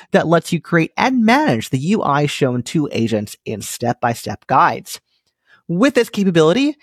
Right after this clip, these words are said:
you can design a guide that presents what the agent should review or do inside the Amazon Connect agent workspace at any moment during a customer interaction. Amazon Connect Contact Lens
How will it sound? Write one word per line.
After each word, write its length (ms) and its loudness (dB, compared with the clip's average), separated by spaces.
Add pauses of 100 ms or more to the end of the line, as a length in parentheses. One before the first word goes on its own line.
(140)
you 100 0
can 140 2
design 360 2
a 60 2
guide 340 0 (140)
that 220 -2
presents 480 2
what 380 -2
the 120 2
agent 260 2
should 260 0
review 360 2
or 240 2
do 360 2 (420)
inside 580 0
the 160 -6
Amazon 340 2
Connect 420 -4 (140)
agent 320 0
workspace 580 0 (260)
at 240 0
any 180 4
moment 480 0
during 400 2
a 160 -10
customer 480 -4
interaction. 640 -2 (1500)
Amazon 360 4
Connect 340 0
Contact 480 0
Lens 460 -2